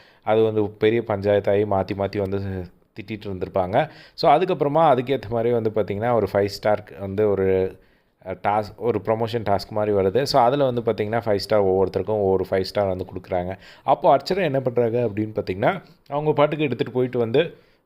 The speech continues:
ஆ, கூல் சுரேஷ் கிட்ட வந்து டைரக்டா கொடுத்துட்டு, "இந்தாங்க, நீங்களே வச்சுக்கோங்க" அப்படிங்கிற மாதிரி வந்து சொல்லிட்டு அர்ச்சனா கிட்ட வந்து கொடுத்துட்றாங்க. அதுக்கப்புறமா அர்ச்சனா வந்து கொஞ்ச நேரம் கழிச்சு கூப்பிட்டு, "அம்மா, வாம்மா இங்கம்மா"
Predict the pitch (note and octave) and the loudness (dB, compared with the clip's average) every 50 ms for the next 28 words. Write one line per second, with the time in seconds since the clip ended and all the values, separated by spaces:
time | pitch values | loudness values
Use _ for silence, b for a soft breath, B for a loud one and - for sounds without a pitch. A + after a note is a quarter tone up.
0 | _ - A2+ G#2+ G#2 G2+ G2 G2 - D3 C#3+ C#3 - B2+ A2+ G#2 - - G2+ G2+ | _ -10 -6 -4 -2 -2 -2 0 -2 -2 -2 -2 -2 -2 -2 -4 -6 -6 -6 -6
1 | G2 G2 G#2+ G#2+ G2 F#2+ F#2+ G2+ F#2+ G#2+ A2 - G#2+ G2 G2 G2 G2+ G#2+ G2 G2 | -4 -4 -2 0 2 2 2 0 -2 -4 -4 -2 -2 -4 -4 -4 -4 -4 -2 -2
2 | G2+ G2+ F#2+ F#2 F2+ F2+ F#2 F#2+ G2 F#2+ F2+ - - - F#2 F2+ F#2 F2+ F2 F2+ | -2 -2 -2 -4 -6 -6 -4 -2 -2 -2 -2 -4 -6 -6 -6 -6 -6 -8 -8 -8
3 | F2+ F2+ F2+ F2 F2+ F2 E2+ F2+ F#2+ G2+ G2 F2+ F2 F2+ - F#2+ F2 F2 F2 F2 | -8 -6 -6 -6 -6 -6 -6 -4 -4 -4 -4 -4 -4 -4 -4 -4 -4 -4 -2 -2
4 | B2 D3 B B B B B B B - A2+ - - C#3+ C#3+ C3+ A2+ G2 G2 F#2+ | -2 -4 B B B B B B B -8 -8 -8 -6 -6 -6 -6 -6 -4 -4 -4
5 | F#2+ G2+ G2 - G#2 F#2 F2 G2+ G2 F#2 F#2 F2+ F2+ F#2 F2 F#2 A#2+ C#3 D3+ C#3 | -4 -6 -8 -8 -8 -6 -4 -4 -2 -2 -2 -4 -4 -6 -2 0 0 0 2 0
6 | B2 G#2 A2 A2 A2 A2+ A2 G#2 F#2+ - G#2+ G#2 G#2 G#2 G2 F#2+ F2+ F2+ F2+ F2+ | -2 -2 -2 -2 0 0 0 -2 -2 -4 -6 -4 -2 -2 0 -2 -2 -4 -4 -4
7 | F#2+ G#2+ A2 G#2+ G2+ F#2 F2 - _ _ _ _ _ _ _ _ _ _ _ _ | -2 0 0 0 -2 -4 -8 -12 _ _ _ _ _ _ _ _ _ _ _ _
8 | _ _ _ - A#2 A2+ A2+ A2+ A2 A2+ - A2 G#2+ - G#2+ - - A#2 G#2 - | _ _ _ -12 -8 -4 -4 -4 -2 -2 -4 -6 -6 -8 -10 -10 -10 -10 -6 -4
9 | - G#2+ G#2 G2+ F#2+ F#2+ F2+ G2 G#2 G2+ G2 F#2+ F#2+ F#2+ G2 G2 F#2 F2+ F2 F2 | -2 0 0 0 0 -2 -4 -6 -4 -2 -2 -2 -2 -2 -2 -4 -4 -4 -6 -6
10 | F2 F2+ F2 | -6 -6 -8